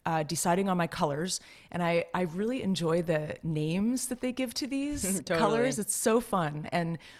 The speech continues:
Speaker 1: I'm really starting to come across the same names, you know, where I'm like, "Okay, I'm gonna revisit those beiges." And so I'm currently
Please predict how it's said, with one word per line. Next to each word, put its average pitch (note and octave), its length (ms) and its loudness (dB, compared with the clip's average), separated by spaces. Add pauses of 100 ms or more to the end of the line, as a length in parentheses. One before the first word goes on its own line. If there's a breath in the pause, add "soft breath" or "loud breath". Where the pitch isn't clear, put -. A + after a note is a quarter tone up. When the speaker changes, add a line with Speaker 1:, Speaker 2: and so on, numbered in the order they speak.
(300 loud breath)
Speaker 1:
I'm G3 160 4
really G#3+ 240 8
starting F3+ 360 2
to - 100 -4
come - 220 -4
across E3 380 0
the E3+ 100 -4
same E3+ 500 0
names, E3+ 680 -2
you F#3 60 0
know, E3 120 2
where D#3+ 140 0
I'm D#3+ 120 0
like, D#3 240 -4
"Okay, F3+ 200 -2
I'm D#3 140 -2
gonna D#3+ 360 -4
revisit E3+ 680 0
those F3 520 2 (380 loud breath)
beiges." E3 840 0
And G3+ 140 2
so D#3+ 520 6
I'm E3 520 2
currently G3 640 2